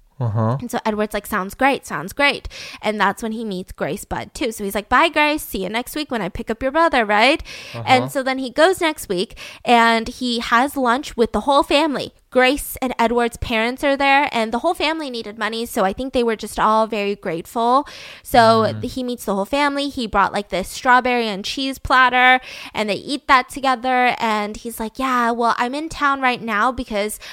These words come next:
Speaker 2: I'm in the city right now because I need to go to my niece's party, her birthday party. My niece is, like, turning nine or something, right?"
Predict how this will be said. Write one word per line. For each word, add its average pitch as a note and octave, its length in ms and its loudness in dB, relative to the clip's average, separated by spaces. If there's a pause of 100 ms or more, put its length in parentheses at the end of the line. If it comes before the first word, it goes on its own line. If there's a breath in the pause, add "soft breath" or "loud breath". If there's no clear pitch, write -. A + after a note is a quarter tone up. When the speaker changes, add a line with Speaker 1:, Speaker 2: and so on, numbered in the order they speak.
Speaker 2:
I'm B3+ 100 -8
in C4 100 -6
the B3 100 -2
city C#4 340 -4
right C3+ 240 -4
now E3 220 -4
because A3+ 320 -4
I G#3 80 -4
need A3 100 -6
to A#3 80 -4
go A3 140 0
to G#3 80 -2
my F#3+ 120 -6
niece's G3 520 -6
party, F#3 600 -2 (340 loud breath)
her G#3+ 120 -2
birthday F#3+ 320 -2
party. E3+ 380 -6
My F#3 100 -10
niece F#3+ 300 -10
is, - 80 -10
like, F3+ 120 -8
turning F3+ 520 -8 (100)
nine F#3 400 0
or G3 100 -10
something, E3+ 400 -10
right?" F3 300 -8